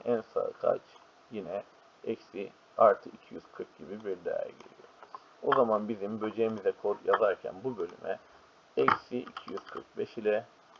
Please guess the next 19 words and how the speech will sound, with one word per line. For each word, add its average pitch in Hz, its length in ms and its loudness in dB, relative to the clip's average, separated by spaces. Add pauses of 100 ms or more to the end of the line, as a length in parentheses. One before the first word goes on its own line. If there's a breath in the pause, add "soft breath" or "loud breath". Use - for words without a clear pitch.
(1400)
iki - 200 -10
yüz - 100 -6
kırk - 280 -8
beş - 180 2
arasında 107 480 -4
bir 95 200 -2
değer 92 300 4
vermemiz 98 500 -8
gerekiyor. 123 500 -4 (140)
X - 280 -10
eksenindeki 98 680 -8 (100)
konumu 92 420 -4
bu. - 20 -20 (560 loud breath)
Y 151 100 -2
eksenindeki 135 600 0 (100)
konumu 117 320 2
zaten 98 320 4
sabit 123 500 4
olacak. 90 340 -2